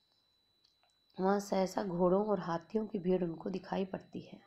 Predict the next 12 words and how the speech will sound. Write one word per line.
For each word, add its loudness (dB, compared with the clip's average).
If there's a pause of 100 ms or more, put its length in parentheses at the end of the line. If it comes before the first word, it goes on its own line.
(2000)
सुदामा 8
को 2
श्री 4
कृष्ण -2
से -2
अलग 6
होने 4
पर 2
जो 2
दुख 0
हुआ 6
था, -8